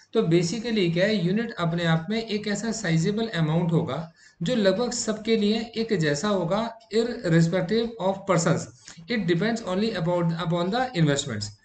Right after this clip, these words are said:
मतलब जितनी ज्यादा investments, उतनी ज्यादा units, मतलब ये नहीं कि इस unit की value उतनी ज्यादा, Unit की value बिल्कुल same रहेगी, और ये जो unit है आपका, इस unit की value same है।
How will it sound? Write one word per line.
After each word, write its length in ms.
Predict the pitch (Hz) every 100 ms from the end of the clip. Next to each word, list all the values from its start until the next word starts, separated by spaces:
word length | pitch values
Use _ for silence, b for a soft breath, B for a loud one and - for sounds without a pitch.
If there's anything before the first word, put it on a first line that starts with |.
| B B B 151
मतलब 360 | 170 233 185
जितनी 540 | 135 165 165 214 247 247
ज्यादा 440 | 160 170 170 214 214
investments, 640 | 175 160 160 170 214 220 -
उतनी 320 | 185 190 233 208
ज्यादा 440 | 170 165 202 226 165
units, 400 | 151 160 127 -
मतलब 180 | 151
ये 140 | 175 190
नहीं 120 | 240
कि 80 | 254
इस 140 | 240
unit 420 | 208 170 180 202 190
की 160 | 233
value 300 | 185 180 202
उतनी 160 | 170 185
ज्यादा, 260 | 165 165 - - B B B -
Unit 360 | 131 160 202 202
की 120 | 240
value 260 | 214 208
बिल्कुल 280 | 214 214 208
same 220 | 202 175
रहेगी, 380 | 175 180 180 233 226 175
और 260 | 202 208 156
ये 220 | 143 190
जो 140 | 226
unit 340 | 247 202 190 185
है 60 |
आपका, 500 | 180 165 156 131 - -
इस 200 | 226 226
unit 360 | 202 165 175 180
की 160 | 254
value 340 | 180 147 175 226
same 260 | 196 170 190
है। 140 | 220